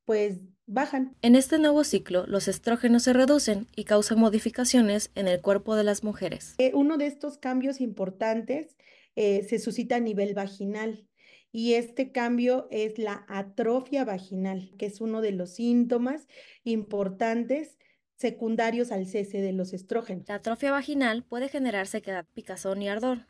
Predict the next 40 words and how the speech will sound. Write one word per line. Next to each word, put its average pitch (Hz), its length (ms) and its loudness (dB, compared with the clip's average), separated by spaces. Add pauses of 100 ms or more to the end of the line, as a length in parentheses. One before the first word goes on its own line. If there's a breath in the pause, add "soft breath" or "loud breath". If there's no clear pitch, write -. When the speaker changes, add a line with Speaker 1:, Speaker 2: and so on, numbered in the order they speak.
(140)
Speaker 2:
dolor 190 360 0
durante 175 320 -2
las 165 120 -6
relaciones 175 440 -8
sexuales, 254 680 -4
infecciones 185 580 -10
urinarias 185 440 -6
recurrentes 240 720 -8
y - 60 -20
necesidad 180 500 -10
frecuente 208 560 -8
de 247 80 -4
orinar. 202 420 -6
Speaker 1:
Para 254 120 2
empezar, 262 500 2 (100)
el 226 600 -4 (140)
ochenta 240 420 -2
por 214 100 0
ciento 226 220 -2
de 233 60 2
las 196 160 2
pacientes 208 400 -4
no 214 160 -2
conocen 208 420 -4
este 202 220 -6
término 190 420 -2
de 180 80 -6
menopausia. 208 640 -4 (380 loud breath)
Dos, 247 380 4
no 220 240 -2
conocen 214 480 -2
los 190 160 -2
síntomas 220 640 -4
y 196 240 -4
uno 196 180 0
de 196 80 0
esos 196 220 -6
síntomas 190 560 -4
es, 180 180 -6
este, - 400 -8